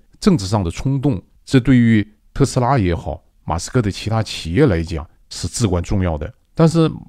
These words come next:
马斯克这个人呢，也许他对政治的这样一种热情、兴趣可能也很难割舍，所以这就额外的增加了一些啊，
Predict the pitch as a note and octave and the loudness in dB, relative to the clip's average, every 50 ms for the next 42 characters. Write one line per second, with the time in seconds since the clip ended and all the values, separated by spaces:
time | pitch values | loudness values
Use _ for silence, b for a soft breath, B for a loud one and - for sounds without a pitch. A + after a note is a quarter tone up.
0 | - _ _ - F#2+ F#2+ G2 - - - B3+ B3 - - F3 C#3 A#2+ G#2 F#2+ G2+ | -20 _ _ -4 -2 -2 -2 -2 0 2 2 2 2 2 4 4 4 4 4 4
1 | G2 F#2 E2 - - _ _ _ _ - C3+ F3 E3 - - F2+ F2 - - - | 2 0 0 -2 -6 _ _ _ _ 6 6 6 6 4 0 -4 -4 -2 -2 -2
2 | A2+ A2+ - - _ _ _ _ - C3+ B2+ A#2+ - - B3+ A3+ C3+ - G#2 F2 | -2 -2 -4 -6 _ _ _ _ 4 4 4 6 6 6 6 6 4 4 2 0
3 | F2+ E2 - B2 G#2+ G#2+ G#2+ F2+ F#2+ E2+ D#2 - _ _ _ _ _ D3+ F3 A#3+ | 0 0 2 2 2 2 2 0 -2 -4 -6 -6 _ _ _ _ _ 4 6 8
4 | A#3+ C3 - - - - - E3 E3 - - - _ _ _ - - - - B3 | 8 8 6 4 0 -4 -4 -2 -4 -4 -6 -10 _ _ _ -14 -4 2 4 6
5 | A3+ B2 D#2+ - - - F#2+ D#2+ - - _ _ _ _ - - B2+ E3 A3+ B3 | 6 6 4 0 -2 -4 -4 -4 -4 -6 _ _ _ _ 2 4 6 6 8 8
6 | D3+ D#3 E3 - - - F2+ E2+ D2 C#2 D2 D2+ F#2 C#3 D#3 - - D3+ E3 D3+ | 8 6 6 4 2 0 -2 0 0 -2 -2 -2 -2 -2 -2 2 4 4 4 4
7 | - - - - - - - - _ _ - - C3+ C#3+ C3 - G3+ F3 C3+ G#2+ | 4 -2 -6 -8 -8 -10 -16 -20 _ _ 0 2 2 4 4 2 2 2 2 2
8 | F#2+ F#2 G#2+ D3 F3 G3 G3 D#3+ A2 F#2+ - - C3 D3 C#3+ - - A2 G2 G2+ | 4 4 4 4 4 4 4 4 2 0 0 0 0 2 0 0 -2 -2 -2 -2
9 | F#2+ F2 E2 - G2 F2+ E2 D2+ | -2 -2 -4 -4 -2 -2 -4 -4